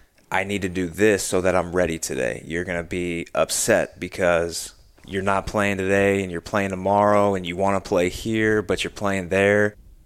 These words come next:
It just doesn't help. It doesn't help. The only thing that helps is being able to say, "I'm on the New York Yankees. The only goal that I have is winning this game tonight.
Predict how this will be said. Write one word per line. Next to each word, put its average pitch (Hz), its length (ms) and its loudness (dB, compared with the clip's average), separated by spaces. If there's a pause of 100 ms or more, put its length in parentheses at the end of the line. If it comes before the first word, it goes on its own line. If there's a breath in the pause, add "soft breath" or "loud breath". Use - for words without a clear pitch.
(140)
It 98 140 -2
just 110 200 -2
doesn't 101 280 0
help. - 340 -2 (380)
It 90 100 -4
doesn't 95 280 0
help. 85 280 -4 (180)
The 95 140 -2
only 107 220 0
thing 117 200 -8
that 104 140 0
helps 101 340 0
is 87 160 -8
being 92 280 -6
able 90 340 0
to 90 460 -4 (100)
say, 80 320 0
"I'm 92 400 -2
on 104 220 0
the 98 80 -2
New 98 140 -2
York 95 300 0
Yankees. 78 600 -6 (180)
The 87 200 -4
only 107 280 0
goal 95 300 4
that 87 100 4
I 87 140 4
have 85 280 2
is 85 140 -6
winning 92 300 -4
this 87 160 -4
game 82 220 -6
tonight. 69 440 -4